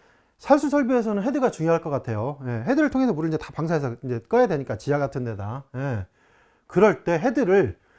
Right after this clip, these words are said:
종합 점검을 하겠대요. 음. 이게 무슨 말이에요, 종합 점검이?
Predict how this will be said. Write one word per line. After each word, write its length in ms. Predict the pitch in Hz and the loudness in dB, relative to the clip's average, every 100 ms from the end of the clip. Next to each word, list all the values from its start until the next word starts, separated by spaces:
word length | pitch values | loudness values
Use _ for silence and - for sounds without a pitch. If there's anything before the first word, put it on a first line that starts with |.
| _ _ | _ _
종합 420 | - 151 220 233 | -2 4 4 4
점검을 460 | - 139 147 147 123 | -4 -4 0 -2 -2
하겠대요. 500 | 135 139 - 95 87 _ _ _ | -6 -8 -10 -12 -12 _ _ _
음. 240 | 123 117 85 _ - - _ _ _ 127 | -6 -6 -6 _ -20 -20 _ _ _ -10
이게 80 | |
무슨 260 | 110 110 156 | -8 -6 -6
말이에요, 240 | 160 107 | -6 -6
종합 260 | - 117 131 | -8 -10 -10
점검이? 380 | 135 101 95 | -10 -8 -8